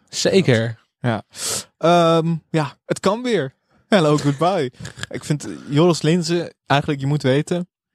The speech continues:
Speaker 2: je het programma nog nooit gezien hebt, Joris Linssen komt gewoon aangelopen. Hij zegt niet van, "Nou, ik ben hier op, eh, luchthaven Schiphol." Nee, hij ziet gewoon iemand staan en dan zegt hij bijvoorbeeld, eh, "Goedemorgen,
Speaker 1: Ja.
Speaker 2: op wie sta je te wachten?"
Speaker 1: Ja.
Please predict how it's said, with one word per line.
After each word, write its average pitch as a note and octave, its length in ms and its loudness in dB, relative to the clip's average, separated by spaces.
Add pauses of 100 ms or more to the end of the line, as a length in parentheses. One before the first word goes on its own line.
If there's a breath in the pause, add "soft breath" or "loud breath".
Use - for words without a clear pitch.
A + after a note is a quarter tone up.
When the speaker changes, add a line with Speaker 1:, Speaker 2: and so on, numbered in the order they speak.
(240)
Speaker 2:
je - 20 -
het - 140 -6
programma C3 280 0
nog B2+ 100 -4
nooit C3 200 0
gezien - 200 -4
hebt, D3+ 160 -6
Joris C#3+ 240 4
Linssen D3 220 -2
komt - 160 -14
gewoon - 180 0
aangelopen. D3 640 0 (500 loud breath)
Hij G#2+ 120 0
zegt - 240 0
niet A#2+ 240 0
van, G2 180 -8
"Nou, A2 180 -2
ik G2+ 60 -8
ben G#2 180 0
hier G#2 300 4
op, - 220 -4
eh, F#2+ 180 2 (160)
luchthaven F#2+ 400 -2
Schiphol." B2+ 420 -2
Nee, B2+ 320 -4
hij A#2 140 0
ziet D3 180 0
gewoon - 140 -4
iemand B2 200 -4
staan A#2+ 340 -2
en - 100 -8
dan A#2 100 2
zegt B2 180 2
hij B2+ 80 -6
bijvoorbeeld, A#2 380 -4
eh, G#2+ 60 2 (380 soft breath)
"Goedemorgen, E3 720 2 (160)
Speaker 1:
Ja. D#3+ 120 -2
Speaker 2:
op D#3 60 -2
wie F#3+ 100 0
sta F#3 160 -2
je D3 80 -2
te A#2+ 100 -10
wachten?" - 380 -6 (120)
Speaker 1:
Ja. - 360 -2